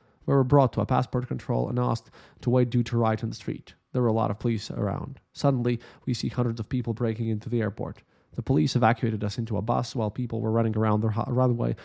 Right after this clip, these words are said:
and throwing rocks after us. Children were screaming. One girl was injured by shards of broken glass. Very scary.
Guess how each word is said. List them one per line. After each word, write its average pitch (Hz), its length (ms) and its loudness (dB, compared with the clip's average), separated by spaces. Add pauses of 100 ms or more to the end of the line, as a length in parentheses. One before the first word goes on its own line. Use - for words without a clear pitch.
(140)
and 123 100 -2
throwing 120 240 2
rocks 120 320 2
after - 280 -8
us. - 260 -20 (280)
Children 143 280 4
were 117 80 2
screaming. 117 480 2 (300)
One 139 160 6
girl 135 180 8
was 117 120 4
injured 120 340 2 (260)
by 117 80 4
shards 113 320 2
of 110 60 -2
broken 113 320 2
glass. - 540 -10 (200)
Very 123 160 -2
scary. 107 480 -2